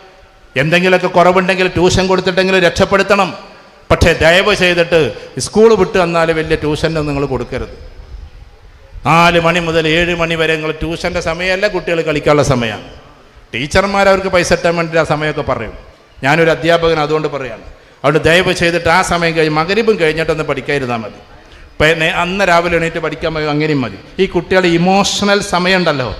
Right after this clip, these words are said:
അതൊരിക്കലും എന്താക്കരുത്, ഇതിലേക്ക് ഡൈവേർട്ട് ചെയ്യരുത്. പഠിത്തത്തിൽ നടക്കൂല, കളിത്തം അതും നടക്കൂല. അതുകൊണ്ട് നമ്മുടെ കുട്ടികളെ ചാനലൈസ് ചെയ്യണം. നമ്മുടെ വീട്ടിലെ അന്തരീക്ഷം എങ്ങനെയാകണം എന്നറിയോ? ഐക്യത്തിൻ്റെ അന്തരീക്ഷം എന്ന് പറയുമ്പോൾ ക്രോണോളജി പ്രകാരം വളരെ ശ്രദ്ധിക്കണേ.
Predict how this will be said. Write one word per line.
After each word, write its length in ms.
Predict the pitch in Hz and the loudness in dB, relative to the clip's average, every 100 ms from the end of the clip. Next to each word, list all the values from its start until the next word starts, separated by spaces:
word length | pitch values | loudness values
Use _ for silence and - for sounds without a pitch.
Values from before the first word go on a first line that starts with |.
| - - | -14 -2
അതൊരിക്കലും 580 | 160 170 165 165 - 190 | 2 2 0 -2 0 2
എന്താക്കരുത്, 520 | 175 170 165 165 156 | 2 0 0 0 0
ഇതിലേക്ക് 360 | 151 156 156 156 | 0 0 0 0
ഡൈവേർട്ട് 380 | 143 147 151 147 | 2 4 2 2
ചെയ്യരുത്. 220 | 123 110 - | -2 -2 -2
പഠിത്തത്തിൽ 460 | 151 156 208 - | -2 0 -2 0
നടക്കൂല, 560 | 180 165 160 202 190 208 | 0 0 0 0 2 0
കളിത്തം 440 | 208 160 147 180 | 0 -2 2 4
അതും 160 | 160 170 | 4 4
നടക്കൂല. 360 | 131 127 123 110 - - - - _ _ _ _ | 0 -4 -10 -16 -18 -20 -20 -20 _ _ _ _
അതുകൊണ്ട് 400 | 156 185 185 175 | 2 4 4 4
നമ്മുടെ 340 | 165 151 170 170 | 4 4 0 0
കുട്ടികളെ 460 | 165 156 185 170 | 0 -2 -2 0
ചാനലൈസ് 520 | 165 165 160 160 156 151 | 0 0 0 0 -4 -4
ചെയ്യണം. 360 | 135 120 104 | -6 -6 -8
നമ്മുടെ 220 | 135 180 | -6 0
വീട്ടിലെ 380 | 165 185 185 175 | 2 4 2 0
അന്തരീക്ഷം 760 | 170 196 190 185 180 156 110 92 - - - | 0 0 2 4 2 0 -2 -10 -16 -20 -6
എങ്ങനെയാകണം 540 | 139 165 185 185 190 190 | -4 0 2 4 4 2
എന്നറിയോ? 460 | 185 196 196 135 85 - - - - | 4 4 4 2 -2 -10 -16 -16 0
ഐക്യത്തിൻ്റെ 560 | 156 185 190 190 185 180 | 0 2 0 0 0 -2
അന്തരീക്ഷം 500 | 190 196 196 180 175 | 0 -2 -2 -4 -6
എന്ന് 140 | 175 | 0
പറയുമ്പോൾ 760 | 170 175 170 160 113 - - - | 2 2 4 4 2 -2 -12 -4
ക്രോണോളജി 480 | 160 185 214 208 196 | 2 4 4 4 4
പ്രകാരം 460 | - 175 175 156 | 4 4 4 4
വളരെ 160 | 165 180 | 4 4
ശ്രദ്ധിക്കണേ. 580 | - 165 185 202 202 | 2 0 0 0 0